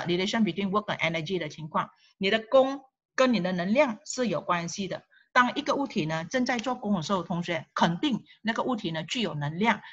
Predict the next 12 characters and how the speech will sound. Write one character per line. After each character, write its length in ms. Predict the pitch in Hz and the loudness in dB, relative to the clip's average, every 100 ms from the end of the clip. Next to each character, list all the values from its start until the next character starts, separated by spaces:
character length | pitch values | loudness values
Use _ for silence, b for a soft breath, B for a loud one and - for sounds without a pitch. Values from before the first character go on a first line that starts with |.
| B | B
所 160 | - 196 | -4 -2
以 40 | |
work 260 | 180 - 202 | 2 0 0
done 140 | 240 | 0
on 60 | 226 | 0
the 100 | 160 | -2
system 400 | 196 - 226 214 | -6 -2 0 2
cause 260 | 214 214 - | 2 0 -2
energy 340 | 180 180 180 202 | -2 -2 -2 -4
to 140 | 175 | -6
be 60 | 147 | -8
transfer， 640 | - 170 165 - 185 | -4 -4 -4 -2 -2